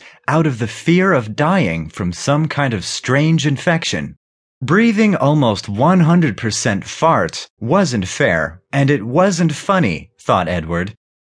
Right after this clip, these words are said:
Everyone lived in apartments that looked identical, and the police rarely came to Fartropolis. People suffered greatly in this God-forbidden area of the world. Edward was sick and tired of breathing in farts with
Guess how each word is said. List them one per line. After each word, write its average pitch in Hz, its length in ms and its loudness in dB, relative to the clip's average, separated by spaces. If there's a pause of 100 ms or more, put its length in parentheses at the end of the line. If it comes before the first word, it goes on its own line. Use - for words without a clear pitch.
(160)
Everyone 202 600 2
lived 139 300 2
in 127 80 0
apartments 95 720 -2
that 131 160 0
looked 190 320 0
identical, 135 800 -2 (100)
and 156 160 2
the 147 80 2
police 143 640 0
rarely 117 580 0
came 101 340 -2
to 85 80 -6
Fartropolis. 82 960 -4 (480)
People 220 420 -2
suffered 165 500 0
greatly 101 560 0
in 80 100 -4
this 85 180 -4
God-forbidden 117 920 0
area 135 300 0
of 85 120 -4
the 95 180 -2
world. 92 360 -2 (360)
Edward 185 460 2
was 101 260 -2
sick - 320 0
and 220 120 -2
tired 120 440 2
of 92 200 -4
breathing 175 420 2
in 160 160 2
farts 131 580 -2
with 139 180 -2